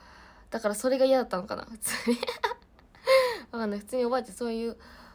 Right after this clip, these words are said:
なんか、お世話するのが好きなタイプな気がする。結構。マックよりケンタッキー派？え、両方、なんか、時々食べたくなる、両方。めっちゃとみ-、飲み込んだら月見出してくれ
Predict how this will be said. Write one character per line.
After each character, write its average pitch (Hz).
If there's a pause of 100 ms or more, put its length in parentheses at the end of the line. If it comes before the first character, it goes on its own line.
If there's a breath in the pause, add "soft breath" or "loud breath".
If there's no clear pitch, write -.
(100)
な 220
ん 220
か、 -
お 226
世 269
話 254
す 208
る 196
の 190
が 190
好 -
き 226
な 196
タ -
イ 190
プ 196
な 214
気 -
が 208
す -
る。 - (400)
結 -
構。 - (2250 soft breath)
マ 254
ッ -
ク -
よ 254
り 220
ケ 233
ン 214
タ 240
ッ -
キ 226
ー -
派？ 226
え、 262
両 302
方、 381
な 320
ん -
か、 262
時 262
々 381
食 -
べ 359
た 359
く 254
な 202
る、 208
両 196
方。 - (800 loud breath)
め 240
っ -
ち 240
ゃ 277
と 320
み-、 294
飲 285
み 294
込 302
ん 269
だ 220
ら 214
月 -
見 262
出 269
し -
て 226
く -
れ 226